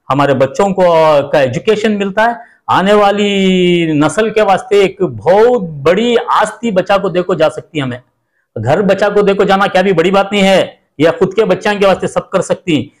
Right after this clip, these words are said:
लेकिन ये जो कौम की जो एक आस्ती है, ये कौम की एक जो विरासत, जो कौम के बाद कौम के वास्ते करके चलने को आते, वो बच्चा को दे सकती है हमें।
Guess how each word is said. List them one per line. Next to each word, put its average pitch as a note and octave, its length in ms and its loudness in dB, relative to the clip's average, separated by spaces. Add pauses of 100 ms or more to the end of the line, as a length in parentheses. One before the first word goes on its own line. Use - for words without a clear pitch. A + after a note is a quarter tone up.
(140)
लेकिन B2+ 320 0
ये B2 80 4
जो A#2 120 0
कौम A3 400 0
की A3+ 140 -2
जो G3 120 2
एक F3+ 180 2
आस्ती F3 400 0
है, F3+ 220 4
ये C3+ 80 -2 (100)
कौम A3 260 0
की G3+ 220 -2
एक D#3+ 280 -2
जो B2 360 2 (280)
विरासत, G#3+ 480 2
जो G3 560 2
कौम A#3 280 0
के A3 120 0
बाद G#3 180 0
कौम G#3 320 0
के G#3+ 100 0
वास्ते G3+ 320 0
करके F#3 240 -2
चलने F#3+ 260 -2
को E3 100 0
आते, D3+ 180 0
वो E3+ 180 2
बच्चा F3+ 240 0
को E3 140 -4
दे C#3 120 -2
सकती D3 300 -10
है C#3+ 60 -6
हमें। A#3+ 200 -2